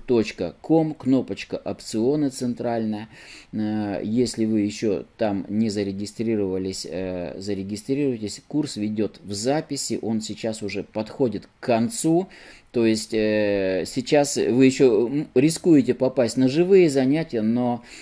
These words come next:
это будет для вас абсолютно бесполезно, потому что,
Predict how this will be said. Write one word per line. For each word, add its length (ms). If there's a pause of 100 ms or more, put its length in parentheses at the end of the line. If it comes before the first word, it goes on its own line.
(280)
это 280
будет 300
для 180
вас 220
абсолютно 680
бесполезно, 1000
потому 460
что, 380